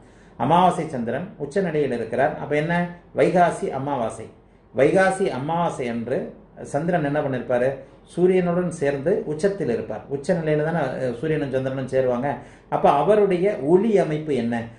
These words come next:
நேரடியா பாருங்க, அன்றைக்கு சந்திரன் ஒளியாக இல்லை.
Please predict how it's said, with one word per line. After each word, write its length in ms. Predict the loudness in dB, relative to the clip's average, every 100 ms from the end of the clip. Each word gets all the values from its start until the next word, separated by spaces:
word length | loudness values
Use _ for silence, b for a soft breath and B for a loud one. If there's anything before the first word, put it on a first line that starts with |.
| B -2
நேரடியா 480 | 2 4 6 6 6
பாருங்க, 280 | 2 2 0
அன்றைக்கு 480 | -2 -2 -4 -4 -4
சந்திரன் 380 | -4 -4 -2
ஒளியாக 420 | -2 -2 0 0 2
இல்லை. 440 | -2 -2 -4 -4